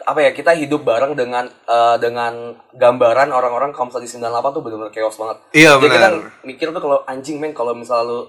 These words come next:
Speaker 1: turun ke jalan dan itu bener-bener chaos gitu kan, wah, gila, gua nggak bisa ngebayangin kan. Walaupun kita hidup di situ, ya kita masih tiga tahun sih. Tapi kan yang kita
Speaker 2: Kita juga
Speaker 1: tahu,
Speaker 2: nggak ngerasain
Speaker 1: yang,
Speaker 2: juga,
Speaker 1: iya,
Speaker 2: kan.
Speaker 1: yang kita denger dan kita tahu dan kita ceritain kan bener-bener se-chaos
Speaker 2: Bener-bener
Speaker 1: itu kan.
Speaker 2: se-chaos itu.
Speaker 1: Anjing.
Speaker 2: Jadi kayak,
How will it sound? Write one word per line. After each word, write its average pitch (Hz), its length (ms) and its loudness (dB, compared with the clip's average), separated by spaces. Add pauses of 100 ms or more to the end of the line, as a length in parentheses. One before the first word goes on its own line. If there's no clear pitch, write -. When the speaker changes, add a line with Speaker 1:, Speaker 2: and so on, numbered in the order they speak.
Speaker 1:
turun 117 240 -10
ke 117 80 -16
jalan 113 320 -6
dan 117 160 -10
itu 120 160 -10
bener-bener 113 400 -12
chaos 113 320 -4
gitu 139 180 -8
kan, 175 80 -6 (240)
wah, 139 160 -12
gila, 110 260 -6
gua 123 220 -6
nggak 110 140 -4
bisa 113 100 -8
ngebayangin 113 480 -2
kan. 131 160 -4
Walaupun 151 300 -4
kita 120 160 -4
hidup 135 180 -2
di 117 80 -14
situ, 143 240 -8
ya 87 240 -14
kita 131 160 -6
masih 90 160 -14
tiga 85 160 -16
tahun 120 240 0
sih. 107 160 -14 (240)
Tapi 151 160 -6
kan 220 120 2 (120)
yang 139 220 -2 (240)
kita 131 180 -2
Speaker 2:
Kita 156 80 6
juga 156 160 6
Speaker 1:
tahu, 123 160 8
Speaker 2:
nggak 123 160 4
ngerasain 120 400 2
Speaker 1:
yang, 123 160 0
Speaker 2:
juga, - 160 4
Speaker 1:
iya, 117 100 4
Speaker 2:
kan. 107 220 -2
Speaker 1:
yang 107 140 2
kita 110 180 0
denger 123 340 -2
dan 120 160 -4
kita 120 240 -4
tahu 113 380 2
dan 117 100 -10
kita 113 200 -6
ceritain 120 260 -8
kan 170 100 -4
bener-bener 120 380 -10
se-chaos - 340 -4
Speaker 2:
Bener-bener 127 300 0
Speaker 1:
itu 120 60 -2
kan. 117 100 -4
Speaker 2:
se-chaos 120 320 0
itu. 139 400 -6
Speaker 1:
Anjing. 127 160 -2
Speaker 2:
Jadi 131 200 0
kayak, 123 320 0